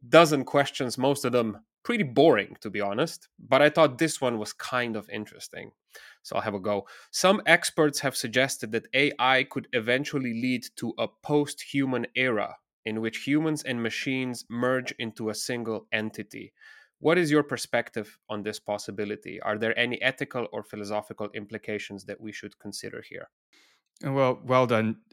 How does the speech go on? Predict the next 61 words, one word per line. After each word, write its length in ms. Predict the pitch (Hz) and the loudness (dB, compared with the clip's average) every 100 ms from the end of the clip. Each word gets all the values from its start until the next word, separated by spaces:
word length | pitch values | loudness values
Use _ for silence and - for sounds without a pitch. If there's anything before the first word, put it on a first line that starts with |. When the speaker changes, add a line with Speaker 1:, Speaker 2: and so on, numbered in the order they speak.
| - | -8
Speaker 2:
Chat 220 | - 110 | 0 0
G 120 | - 95 | -2 -8
P 100 | 92 | -8
T. 160 | 107 | -6
That's 260 | 104 - - | -4 -4 -4
a 40 | |
good. 140 | 120 110 | -4 -2
W-, 200 | 139 - | -2 4
by 200 | 185 202 | 6 8
the 80 | |
way, 140 | 202 160 | 8 6
did 140 | 143 | 6
that 200 | 151 - | 4 4
come 180 | - 156 | 2 0
from 180 | 156 139 | 0 -2
G 180 | - 147 | -2 -4
P 120 | 165 | -4
T 200 | - 160 | -2 -4
four? 460 | - - 175 190 | 0 4 6 6
Wh-, 360 | - 98 - - | 4 -4 -8 4
which, 240 | 185 - 185 | 4 4 2
which 160 | 180 | 2
version 360 | 156 175 156 135 | 4 4 4 2
of 80 | 104 | 0
G 180 | 131 | -2
P 160 | - 113 | -2 2
T 80 | 127 | 6
Speaker 1:
Yes, 200 | 110 92 | 6 4
Speaker 2:
did 120 | 90 | -2
that 160 | 98 143 | 2 4
come 100 | 156 | 4
from? 100 | 110 | 4
Speaker 1:
G 100 | 156 | 2
P 20 | |
T 60 | |
four. 300 | 139 123 101 - - | 4 4 4 -2 2
That 220 | 139 151 | 4 6
was 160 | 147 131 | 4 2
literally 300 | 139 123 110 | 2 2 2
Speaker 2:
Okay, 140 | 120 | 0
'cause 140 | 107 | 2
Speaker 1:
today. 160 | 101 - - 107 | 0 -2 -8 -4
Yeah. 160 | 104 - _ _ _ | -4 -4 _ _ _
Speaker 2:
that 200 | 117 127 | -2 0
was 140 | 123 - | 0 -2
today. 240 | 120 110 | 0 2
I 80 | 120 | 2
mean, 240 | 147 151 | 2 2
this 200 | 190 190 | 4 4
is 120 | 180 131 | 2 2
one 180 | 151 | 2
of 100 | 143 | 2
the 80 | 135 | 0
interesting 320 | 127 120 127 | -2 -2 -4
things 320 | 107 123 101 - | -2 0 0 -4
that 140 | - | -4
I, 100 | 120 - | -6 -6
the, 140 | 135 | -8
the 200 | 135 135 | -4 -2
rate 440 | 120 131 160 156 147 | 0 4 4 4 0
of 140 | 120 | -2